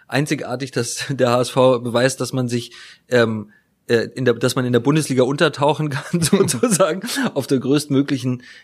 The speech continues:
ähm, Sportbühne, die dieses Land, äh, zu bieten hat. Also der H S V ist einfach immer wieder für, äh, zu Fehlentscheidungen und, und absurden Entwicklungen fähig,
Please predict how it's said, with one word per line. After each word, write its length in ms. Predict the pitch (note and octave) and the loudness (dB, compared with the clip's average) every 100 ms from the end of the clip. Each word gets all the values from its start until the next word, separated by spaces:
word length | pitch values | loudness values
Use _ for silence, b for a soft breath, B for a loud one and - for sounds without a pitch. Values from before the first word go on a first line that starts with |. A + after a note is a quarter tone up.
| B | B
ähm, 380 | A#2 A#2 A#2 A2+ | 0 2 2 -2
Sportbühne, 580 | A#2 - C3 C3 C3+ B2 | -8 2 2 2 0 0
die 140 | A#2 | -2
dieses 320 | A#2 B2 B2 A#2 | -2 -4 -4 0
Land, 420 | A#2+ B2+ B2+ - | 0 0 -6 -10
äh, 100 | A#2+ | -8
zu 140 | - | -6
bieten 280 | A#2+ C#3+ C#3 | -4 -2 0
hat. 120 | C3 | 2
Also 220 | B2 B2 B2 B B B | 2 0 0 B B B
der 100 | B2+ | 0
H 120 | C3+ | 2
S 120 | C#3 - | 2 -2
V 300 | C3 D#3+ F3 | 0 2 2
ist 360 | D3 - _ | -2 -10 _
einfach 340 | C#3 C#3+ C#3+ - | -4 -2 -6 -6
immer 360 | E3 F3+ D#3 | -2 0 0
wieder 440 | C#3+ D3+ D3+ D3+ D3+ B B | -2 2 4 2 -2 B B
für, 720 | _ - C#3+ C#3 C3 B2 B2 _ _ _ _ _ | _ -2 4 6 4 2 -4 _ _ _ _ _
äh, 140 | - G#2 | -16 -10
zu 120 | - | -8
Fehlentscheidungen 1000 | A#2 - A#3+ F3+ E3 - C#3+ C#3+ D3 D#3 | -4 2 2 2 -2 -2 0 2 0 -2
und, 340 | - C3 A#2+ - | -4 -6 -6 -8
und 320 | C#3 C3+ A#2+ - | -2 -2 -4 -8
absurden 460 | - B2 A#2+ G3 G#3 | -6 -4 2 2 2
Entwicklungen 480 | C#3+ C#3 F3+ D#3 C#3 | 0 -4 0 -2 -2
fähig, 480 | - C#3 D3+ F3 | 0 2 2 -2